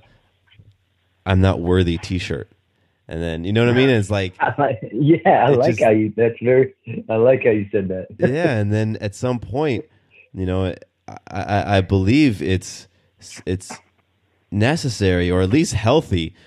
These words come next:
Speaker 1: to take a look at your outfit and be like, "Wait a minute, where did I get this shirt from?" You know, like, this shirt's telling me that I'm worthless or that my opinions don't matter or that no one will love me. Like,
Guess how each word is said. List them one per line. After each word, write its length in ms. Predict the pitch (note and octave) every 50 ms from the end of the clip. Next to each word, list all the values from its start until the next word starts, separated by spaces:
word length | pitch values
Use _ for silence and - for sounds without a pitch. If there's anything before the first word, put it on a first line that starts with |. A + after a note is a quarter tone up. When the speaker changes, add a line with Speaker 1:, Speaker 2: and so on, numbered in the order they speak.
| _ _
Speaker 1:
to 80 | - G#2+
take 200 | - D3 C#3+ -
a 60 | B2+
look 240 | A2+ C3 E3+ E3+ -
at 60 | B2
your 160 | A2 G#2+ A2+ B2
outfit 360 | D#3 F#3+ - - - A2 G2
and 100 | F#2+ F2+
be 140 | F#2 G2 G2
like, 200 | F#2 F2+ F2 B2
"Wait 140 | C#3 C#3+ A#2+
a 60 | G2
minute, 240 | F2+ F2+ F2 E2 D2+
where 220 | F2+ G#2 B2+ D#3+
did 100 | F3 E3 D3+
I 80 | A2
get 200 | G2 - B2 -
this 120 | - G2+ F2+
shirt 260 | - - A#2 C3 A#2
from?" 380 | - - - D2 A#1+ - - F#2+ _ _ _ _ _ _ _ _ _ _ _ _
You 100 | E2 D#2+
know, 140 | E2+ F2+ G2+
like, 180 | G2+ G2 -
this 120 | - G#2 G2+
shirt's 420 | - - C3+ C3 G#2+ G2+ - -
telling 360 | - A#2 A2 A2 G#2+ G2+ G2
me 140 | G2 F#2+ F#2
that 320 | E2+ E2 D#2+ D#2+ D2 - - _ _ -
I'm 160 | E2+ E2 D#2+
worthless 720 | F#2+ A2 A#2 G#2+ - - D2+ C2 - - - - - _ _ _ _ _ _ _ _ _ -
or 100 | - E2
that 180 | E2 E2+ D#2 C#2
my 140 | D2+ E2 D#2+
opinions 440 | D2+ - F#2+ G2+ G#2+ A2 G2 F2+ D#2
don't 160 | E2+ D2+ C#2
matter 440 | C#2+ C#2+ C#2 C2+ A#1 G1+ - - - _ _ _ _ _ _ _ _ _ _ _ -
or 140 | F#2+ E2+
that 200 | D#2+ D#2+ D#2+ D2+
no 140 | D2+ E2+ F2
one 140 | F#2 F#2+ F2
will 100 | E2+ D#2
love 240 | E2 F#2+ G2+ F2+ F2+
me. 140 | E2 D#2 D2+
Like, 160 | D#2+ -